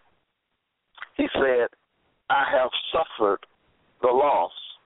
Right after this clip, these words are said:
of all things." "Or have found that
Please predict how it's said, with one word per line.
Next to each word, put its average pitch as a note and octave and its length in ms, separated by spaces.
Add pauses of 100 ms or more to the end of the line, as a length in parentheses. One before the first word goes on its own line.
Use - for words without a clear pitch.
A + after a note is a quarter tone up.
(440)
of A#2 160
all A#2 320
things." F2 340 (3250)
"Or D4+ 160
have - 180 (100)
found F3+ 340
that D#3 200